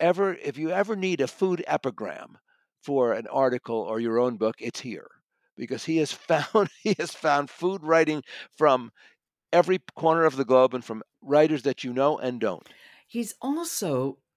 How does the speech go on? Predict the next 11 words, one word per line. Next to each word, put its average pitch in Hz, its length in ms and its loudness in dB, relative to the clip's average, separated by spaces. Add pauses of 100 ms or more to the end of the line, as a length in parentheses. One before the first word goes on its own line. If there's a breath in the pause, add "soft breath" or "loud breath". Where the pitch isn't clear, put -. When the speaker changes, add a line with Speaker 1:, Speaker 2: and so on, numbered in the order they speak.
(340)
Speaker 2:
funny. - 800 -8
I 175 60 -8
mean, 170 240 -6
the, 170 200 -6
the, 170 320 -4
he 185 160 -6
has 196 280 -8
this, 175 400 -10
Speaker 1:
No 147 160 0
question. 147 360 -4
Speaker 2:
this 170 180 -4